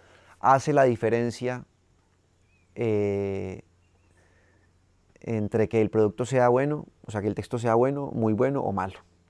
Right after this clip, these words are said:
Entre más material emotivo, ma-, emocional tenga, la crónica es más potente,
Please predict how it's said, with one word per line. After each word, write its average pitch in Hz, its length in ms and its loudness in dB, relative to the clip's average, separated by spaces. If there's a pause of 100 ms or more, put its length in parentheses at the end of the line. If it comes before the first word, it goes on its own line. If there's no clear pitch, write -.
(720)
Entre 123 240 0
más 120 160 4
material 127 340 2
emotivo, 131 520 4
ma-, 117 140 -4
emocional 110 580 -2
tenga, 143 400 -2 (440)
la 110 140 2
crónica 110 380 -2
es 98 80 -4
más 107 140 -6
potente, 104 440 -8